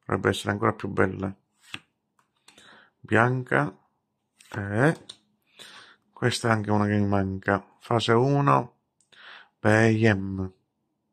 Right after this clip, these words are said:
Behem. Bellissima. È forte questo tipo di sfondo che usano.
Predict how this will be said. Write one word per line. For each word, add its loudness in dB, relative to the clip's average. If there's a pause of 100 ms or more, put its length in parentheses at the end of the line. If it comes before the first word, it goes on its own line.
Behem. -2 (1500)
Bellissima. -8 (460)
È -10
forte -2
questo -4
tipo -2
di -2
sfondo -2
che -4
usano. -6